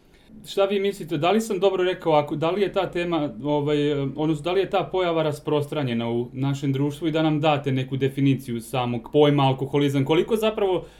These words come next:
e, je običnom čoveku, e, da, ta definicija bliska ili poznata?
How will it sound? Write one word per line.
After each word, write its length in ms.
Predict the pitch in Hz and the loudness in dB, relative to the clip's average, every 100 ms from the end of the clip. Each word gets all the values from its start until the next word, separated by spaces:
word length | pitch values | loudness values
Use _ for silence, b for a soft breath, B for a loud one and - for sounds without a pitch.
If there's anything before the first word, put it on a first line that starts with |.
| B | B
e, 60 | 143 151 151 | 0 2 0
je 180 | 151 156 | 0 2
običnom 400 | 160 160 - 165 | 2 0 -4 -4
čoveku, 460 | 160 156 156 156 185 | -2 0 0 2 2
e, 440 | 165 151 151 151 - - - | 4 4 4 2 -2 -18 -8
da, 280 | 156 156 | -4 -4
ta 120 | - 165 | -2 -2
definicija 580 | 160 160 160 151 165 | -2 0 -2 -2 -2
bliska 500 | 127 127 123 - - | -2 -2 -2 -4 -4
ili 240 | 117 123 - | -2 -2 0
poznata? 580 | 127 117 110 101 110 | 0 0 -4 -6 -10